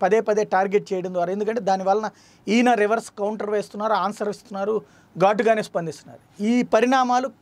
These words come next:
ఆటోమేటిక్‌గా ఉపయోగపడతాయా, నష్టమా అన్నటువంటిది కాలం నేరుస్తుంది. ఇప్పుడు మొదటిసారి, మొదట్లో జగన్ని విమర్శించినటువంటి సందర్భంలో గాల, ఆ, తొమ్మిదేళ్ళు పట్టింది. తొమ్మిది నెలలు ఎన్టీఆర్ని తొక్కేయగా, తొక్కేయగా, తొక్కేయగా తొమ్మిది నెలల్లో ఆయన మళ్ళీ,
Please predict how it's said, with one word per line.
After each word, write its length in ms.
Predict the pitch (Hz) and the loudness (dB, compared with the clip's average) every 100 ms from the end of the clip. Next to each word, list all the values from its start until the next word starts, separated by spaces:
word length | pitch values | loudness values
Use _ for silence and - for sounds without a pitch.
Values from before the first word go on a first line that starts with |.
| _ _ | _ _
ఆటోమేటిక్‌గా 760 | 180 196 220 214 202 208 226 180 - _ _ _ - | -2 0 0 -2 -4 0 0 0 -4 _ _ _ 0
ఉపయోగపడతాయా, 920 | 214 247 247 247 226 214 220 226 226 - | 2 4 4 4 0 0 -2 0 -2 -2
నష్టమా 420 | 190 - 220 214 | -8 -6 -6 -4
అన్నటువంటిది 420 | 202 202 214 240 | -6 -6 -6 -4
కాలం 280 | 226 233 240 | 0 2 2
నేరుస్తుంది. 360 | 220 165 - 139 | -2 -6 -10 -12
ఇప్పుడు 180 | 147 - _ _ - | -12 -14 _ _ -2
మొదటిసారి, 520 | 160 202 202 220 220 | 0 2 2 2 2
మొదట్లో 460 | 196 190 208 220 214 | 0 0 -2 0 0
జగన్ని 760 | 190 202 208 202 202 196 190 185 _ - | 2 0 -4 -8 -8 -6 -8 -10 _ -8
విమర్శించినటువంటి 760 | 202 214 - 214 214 202 208 | -2 -2 -2 -2 -2 0 0
సందర్భంలో 440 | 202 196 196 208 214 | 0 0 0 0 2
గాల, 240 | 180 196 - _ _ _ _ _ _ _ _ - 175 | 2 2 -2 _ _ _ _ _ _ _ _ -8 0
ఆ, 260 | 160 160 147 - | 2 0 -2 0
తొమ్మిదేళ్ళు 400 | 214 214 214 208 | 4 4 4 4
పట్టింది. 360 | 170 - 117 - - | 2 -2 -18 -8 -4
తొమ్మిది 280 | 202 220 | -2 -2
నెలలు 360 | 214 214 233 226 - _ _ - | 0 2 2 -2 -8 _ _ -4
ఎన్టీఆర్ని 540 | 226 208 254 240 226 | -2 2 4 2 0
తొక్కేయగా, 460 | 220 208 240 226 220 | -2 -2 0 2 2
తొక్కేయగా, 420 | 214 208 214 208 | -2 -2 0 0
తొక్కేయగా 380 | 208 185 214 214 | 0 -2 -2 -2
తొమ్మిది 380 | 208 233 220 220 | -2 0 0 2
నెలల్లో 500 | 214 214 220 226 - | 2 2 0 -4 -4
ఆయన 160 | 180 180 | -6 -4
మళ్ళీ, 380 | 185 190 196 | -2 0 -2